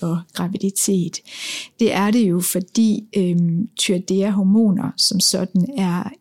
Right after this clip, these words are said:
det, vi kalder for essentielle udviklingsfaktorer.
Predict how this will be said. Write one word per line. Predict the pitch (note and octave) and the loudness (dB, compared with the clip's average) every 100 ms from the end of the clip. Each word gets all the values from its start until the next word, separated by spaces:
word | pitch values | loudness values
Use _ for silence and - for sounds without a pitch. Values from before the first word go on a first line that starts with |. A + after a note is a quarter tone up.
| - | -2
det, | F#3+ | 0
vi | F#3 | 0
kalder | - F3 E3 | -2 -2 -2
for | - | -4
essentielle | E3 F3 - F3 - G#3 F3+ D#3+ - | -2 -2 -2 0 0 0 0 0 0
udviklingsfaktorer. | F#3 F3 - - - - - - - - - - | -2 -2 -6 -6 -4 -4 -8 -8 -8 -8 -8 -8